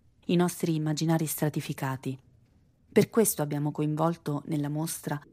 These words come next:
artiste e artisti che hanno un approccio critico anche rispetto al proprio stesso linguaggio, consapevoli di quanto la stessa arte occidentale abbia rimosso per molto tempo il portato razzista e stereotipato delle proprie rappresentazioni,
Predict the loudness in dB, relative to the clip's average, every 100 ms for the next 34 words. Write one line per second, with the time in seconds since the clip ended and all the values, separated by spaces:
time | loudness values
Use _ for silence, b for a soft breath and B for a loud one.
0 | -2 -2 -2 -6 -4 -4 -4 -4 -4 -4
1 | -2 -2 0 0 0 -2 -2 -2 -2 -2
2 | -2 -2 -2 -6 -4 -4 0 0 0 0
3 | -4 0 -2 -2 -2 0 0 -2 -6 -4
4 | -4 -2 -2 -2 -4 -6 -8 -10 -10 _
5 | _ _ _ 2 2 2 4 4 2 -2
6 | -2 0 0 -2 -4 -6 -2 -2 0 -4
7 | -2 0 0 -2 -4 -4 -4 -10 _ _
8 | _ -8 -4 -4 -2 -4 -2 -2 0 -2
9 | -6 _ _ 0 2 4 2 2 0 0
10 | -4 -4 -2 -4 -4 -2 0 0 -2 -4
11 | -4 -4 0 0 0 -4 -4 -6 -4 -6
12 | -6 -4 -4 -4 -2 -2 -2 -4 -6 -4
13 | -4 -4 -6 -4 -4 -4 -6 -10 -10 -6
14 | -4 -4